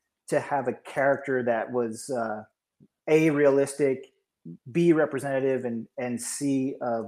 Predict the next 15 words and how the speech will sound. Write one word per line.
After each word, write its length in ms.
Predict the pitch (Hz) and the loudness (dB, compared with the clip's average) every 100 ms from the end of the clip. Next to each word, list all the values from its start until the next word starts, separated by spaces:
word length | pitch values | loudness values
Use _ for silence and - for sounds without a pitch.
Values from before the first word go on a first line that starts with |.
| - | -4
vulnerable, 540 | 120 131 120 110 110 | -4 -2 -4 -4 -6
you 80 | 113 | -6
know, 220 | 117 117 | -6 -8
like, 280 | 120 113 117 _ _ _ 131 _ _ - 135 - 95 - _ - | -6 -6 -8 _ _ _ _ _ _ -18 -18 -14 -14 -16 _ -4
I, 180 | 143 139 | -2 -2
I 40 | 131 | -4
think 180 | 165 139 | -2 -4
it's 80 | |
important, 380 | 117 - 156 139 | -4 -2 -2 0
like 60 | 123 | -4
I 40 | - | -4
said, 160 | 135 | -4
to 40 | 120 | -2
have 120 | 110 | -2
multidimensional 920 | 117 123 123 110 113 117 113 120 104 | -2 -2 -2 -4 -6 -8 -8 -10 -12